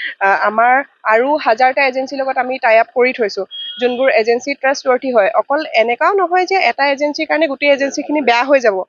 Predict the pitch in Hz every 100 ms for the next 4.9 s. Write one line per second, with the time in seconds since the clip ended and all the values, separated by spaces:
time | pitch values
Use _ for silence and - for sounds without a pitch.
0 | _ _ _ _ _ 269 285 285 233 247
1 | 311 311 294 - 302 294 311 247 233 233
2 | 233 233 269 285 285 302 269 254 262 269
3 | 277 269 277 240 269 285 285 269 294 240
4 | 240 262 262 302 - _ - -